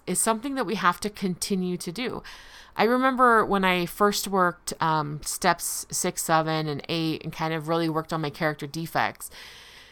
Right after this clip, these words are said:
And then I had done that work, <laughs> and then, you know, I don't know, three, four months later, something popped up at work, and, like, my defects just were, like, on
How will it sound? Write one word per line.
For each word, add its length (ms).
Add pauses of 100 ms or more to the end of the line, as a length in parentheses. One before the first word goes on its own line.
(160)
And 160
then 160
I 60
had 120
done 200
that 200
work, 420 (120)
<laughs> 100
and 220
then, 500
you 140
know, 500
I 60
don't 120
know, 320
three, 220
four 300
months 260
later, 420 (200)
something 280
popped 240
up 140
at 80
work, 400
and, 140
like, 200
my 160
defects 420
just 200
were, 140
like, 240 (240)
on 680